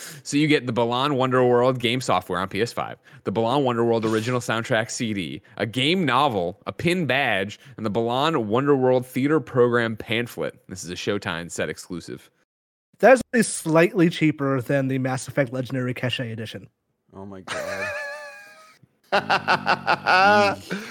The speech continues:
Speaker 4: Uh, Barrett, I also sent you a, a link if we can go to it, uh, in
Speaker 3: Yeah, hold on.
Speaker 4: assets after this. Yeah.
Speaker 1: The,
Speaker 3: Yeah, I just
Speaker 1: this
Speaker 3: need, I need to pull it up just for, so people
Speaker 4: Mm-hmm.
Speaker 3: can actually believe that. Yeah, there, there you go.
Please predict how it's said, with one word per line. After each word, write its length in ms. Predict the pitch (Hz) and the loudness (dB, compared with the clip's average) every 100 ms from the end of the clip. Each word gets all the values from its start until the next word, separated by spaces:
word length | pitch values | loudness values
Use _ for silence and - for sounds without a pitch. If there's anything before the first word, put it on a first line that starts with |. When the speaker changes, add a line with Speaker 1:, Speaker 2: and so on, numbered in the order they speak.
| - - - - | -14 -16 -16 -2
Speaker 4:
Uh, 160 | 160 156 | 2 4
Barrett, 300 | 151 143 143 | 4 4 6
I 80 | 139 | 4
also 360 | 143 147 127 - - - 98 | 4 4 2 0 -10 -20 -8
sent 260 | - 113 | -4 -2
you 200 | 113 107 | 2 4
a, 180 | 101 85 | 4 4
a 20 | |
link 260 | 98 98 90 | 0 -2 -4
if 100 | 87 | -6
we 100 | 95 | -4
can 100 | 92 | -2
go 180 | 90 90 | 0 0
to 180 | - | -2
it, 260 | 87 80 _ _ | -4 -6 _ _
uh, 320 | 85 82 80 76 | -8 -6 -6 -8
in 60 | 98 | -6
Speaker 3:
Yeah, 40 | |
hold 40 | 92 | -2
on. 40 | |
Speaker 4:
assets 460 | 92 87 82 78 - | -2 -2 -4 -6 -4
after 320 | 98 98 101 | -2 0 0
this. 300 | 90 85 - | 0 -2 -2
Yeah. 260 | 92 85 85 _ - - - _ _ _ _ 190 _ | 0 0 -2 _ -20 -20 -20 _ _ _ _ -10 _
Speaker 1:
The, 160 | 151 190 | 0 0
Speaker 3:
Yeah, 120 | 113 | 2
I 20 | |
just 60 | 202 | 2
Speaker 1:
this 160 | 294 | 2
Speaker 3:
need, 80 | 190 165 | 2 0
I 20 | |
need 140 | 180 202 | -2 -2
to 80 | |
pull 240 | 175 165 139 | -2 0 0
it 40 | |
up 160 | 123 104 | 0 -2
just 180 | 117 - | -6 -6
for, 220 | 135 110 | -6 -6
so 160 | - | -6
people 280 | 107 113 107 | -6 -4 2
Speaker 4:
Mm-hmm. 160 | 135 135 | 6 6
Speaker 3:
can 100 | 151 | 4
actually 300 | 104 - 101 | 2 -4 -10
believe 760 | 104 98 98 101 101 95 92 101 | -10 -10 -8 -8 -8 -10 -16 -12
that. 340 | 98 95 87 _ _ _ _ _ _ _ _ _ - | -8 -8 -8 _ _ _ _ _ _ _ _ _ -8
Yeah, 280 | 107 98 - | -4 -4 -4
there, 300 | 107 104 101 | -4 -4 -4
there 160 | 107 107 | -4 -4
you 140 | 101 | -4
go. 320 | 98 90 73 | -6 -8 -12